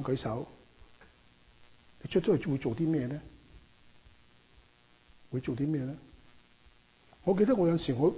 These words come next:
我以前我都會有機會喺long weekend嘅時候，我跟旅行團去咗，噉點啊？噉旅行團唔會就你㗎，嗰日一樣係要出發㗎，係咪啊？噉你有冇試過好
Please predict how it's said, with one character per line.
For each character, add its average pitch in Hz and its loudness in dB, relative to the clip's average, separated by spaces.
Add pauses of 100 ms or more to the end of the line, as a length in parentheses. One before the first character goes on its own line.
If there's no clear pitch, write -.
我 170 6
以 175 2
前 127 0
我 143 0
都 214 0
會 170 4
有 151 6
機 202 0
會 131 2
喺 165 2 (180)
long 202 0
weekend 208 0
嘅 185 4
時 156 2
候， 131 2
我 151 6 (340)
跟 240 12
旅 180 12
行 131 6
團 131 2
去 135 2
咗， 170 8
噉 175 6
點 170 10
啊？ 151 2 (2250)
噉 320 12
旅 254 12
行 165 8
團 151 8
唔 156 6
會 180 12
就 165 10 (100)
你 160 8
㗎， 165 4 (640)
嗰 254 12
日 196 8
一 202 8
樣 160 12
係 170 12
要 190 10
出 - 8
發 175 8
㗎， 165 12
係 151 8
咪 151 8
啊？ 165 8 (2250)
噉 240 6
你 165 10
有 160 8
冇 151 4
試 151 0
過 143 4
好 - -10